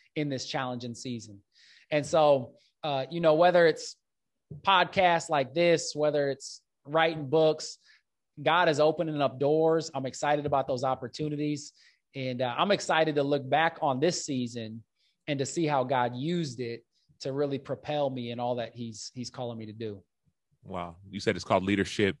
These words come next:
Speaker 2: Pain?
Speaker 1: Leadership Pain by Doc-, Doctor Sam Chan.
Speaker 2: Yeah. Well, we'll have that for all those listening. We'll have,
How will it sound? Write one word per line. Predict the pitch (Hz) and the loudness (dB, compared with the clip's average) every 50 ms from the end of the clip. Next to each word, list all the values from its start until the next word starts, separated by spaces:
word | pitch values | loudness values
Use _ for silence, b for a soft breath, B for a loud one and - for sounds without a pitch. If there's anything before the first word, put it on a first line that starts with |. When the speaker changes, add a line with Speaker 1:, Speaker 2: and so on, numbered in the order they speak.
| _ | _
Speaker 2:
Pain? | - 107 98 95 95 98 107 113 107 - _ _ _ _ _ _ _ _ _ _ _ _ - | -4 -2 0 0 0 0 -4 -8 -12 -18 _ _ _ _ _ _ _ _ _ _ _ _ -4
Speaker 1:
Leadership | 139 147 151 160 151 - 165 143 - | 0 0 2 2 0 0 -2 -4 -2
Pain | 151 147 139 127 117 110 | -2 -4 -2 -4 -6 -6
by | 120 120 | -8 -6
Doc-, | 123 131 131 135 - - - | -4 -2 -4 -4 -4 -8 -8
Doctor | 117 135 139 143 - - 143 127 | -4 -2 -2 -2 -2 -4 -10 -12
Sam | - - - 151 156 165 165 170 165 151 | -8 -6 -4 -4 -2 -4 -4 -6 -6 -8
Chan. | - - 170 147 135 123 113 104 98 95 _ _ _ _ _ - | -6 -6 -6 -6 -6 -8 -10 -12 -16 -20 _ _ _ _ _ -14
Speaker 2:
Yeah. | - 87 85 82 82 82 85 87 | -10 -8 -6 -6 -6 -8 -6 -2
Well, | 95 98 101 | 2 4 6
we'll | 113 123 127 | 6 6 6
have | 143 131 123 120 107 | 6 6 6 6 6
that | 113 110 110 101 - | 4 4 4 4 2
for | - - 107 | 0 2 4
all | 104 110 107 | 4 4 4
those | 107 104 101 98 92 | 2 0 -2 -2 -4
listening. | 104 104 95 - - 110 104 | -4 -4 -2 -2 -2 -2 -2
We'll | 107 110 | 0 2
have, | 107 107 101 101 - | 4 4 4 4 2